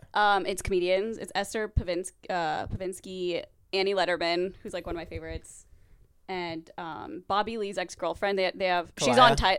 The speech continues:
Speaker 1: Tiger Belly. Yeah,
Speaker 2: Yeah.
Speaker 1: Kalila. Um, Whitney Cummings podcast, obviously. Um, Nolan is obsessed with, oh my God, what is his name? I can't
Speaker 2: Do you
Speaker 1: think
Speaker 2: just
Speaker 1: of his
Speaker 2: play podcasts while you're hanging out at home?
Speaker 1: Uh, Nolan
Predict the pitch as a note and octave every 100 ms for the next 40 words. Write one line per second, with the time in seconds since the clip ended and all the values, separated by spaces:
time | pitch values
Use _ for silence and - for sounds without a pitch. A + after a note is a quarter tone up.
0 | - F3 D#3 - - - C3+ D#3+ E3 E3+
1 | - - A3 - - _ - - - -
2 | F#3 F3 F3 E3 E3+ F#3 - - F#3+ F#3
3 | E3+ E3+ F3 E3 E3+ E3+ D#3+ E3 E3 -
4 | E3 E3 D#3+ E3+ _ _ _ _ _ _
5 | _ _ _ _ - G3 F#3+ F3+ - G3+
6 | F#3+ F3 G3 A3+ A3+ - - - F3 F#3
7 | - - F3+ F3 D#3 E3 - - - _
8 | _ _ _ - - - - - - -
9 | C4+ C#4 _ _ _ _ - D#3 G3 F4+
10 | - F3 C#3 B2+ C#3+ - C3+ A#2+ B2 A#2
11 | A2 G#2+ G#2+ B2+ - _ - - - -
12 | A3+ G#3+ G#3+ G3+ F3+ E3+ E3